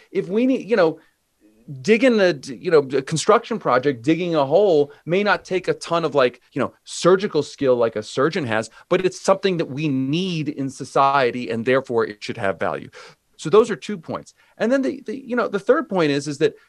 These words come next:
we have to have a, I would argue, a view of an economy that is less, uh, binary, uh,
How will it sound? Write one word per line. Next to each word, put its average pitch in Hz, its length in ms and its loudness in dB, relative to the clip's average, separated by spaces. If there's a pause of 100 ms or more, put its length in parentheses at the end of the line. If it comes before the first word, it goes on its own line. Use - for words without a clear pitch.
(140)
we 233 120 -6
have 277 200 -2
to 208 140 -2
have 202 240 -4
a, 185 100 -8 (100)
I 190 160 0
would 190 140 0
argue, 135 400 -2
a 135 300 -2 (720)
view 202 540 -4
of 160 180 0
an 151 80 0
economy 147 760 -4 (220)
that 143 120 -2
is 131 160 -6
less, 139 540 -2 (800)
uh, - 100 -16 (140)
binary, 117 800 0 (420)
uh, - 160 -14